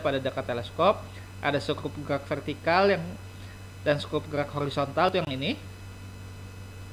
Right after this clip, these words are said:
Sama yang ini. Nah, jadi kalau untuk yang gerak kecil-kecil pakai itu. Kemudian ada teropong, ada nivo kotak. Bagian bawahnya harus pakai tripod statif,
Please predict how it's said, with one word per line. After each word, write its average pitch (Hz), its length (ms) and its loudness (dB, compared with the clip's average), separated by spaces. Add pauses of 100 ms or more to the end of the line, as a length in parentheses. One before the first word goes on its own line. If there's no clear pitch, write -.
(220)
Sama 131 160 -2
yang 123 80 -2
ini. 185 100 0 (220)
Nah, - 140 -10 (680)
jadi 151 160 0
kalau 143 240 6
untuk 143 160 -2
yang 143 80 0
gerak 139 240 -2
kecil-kecil 143 400 -2
pakai 131 320 0
itu. 160 240 0 (1600)
Kemudian 147 320 6
ada 156 160 10
teropong, 156 560 6 (160)
ada 143 160 2
nivo 143 240 0
kotak. 143 400 4 (720)
Bagian 160 320 10
bawahnya 165 560 10 (320)
harus 160 240 2
pakai 202 400 6 (160)
tripod 170 480 4 (220)
statif, 175 420 4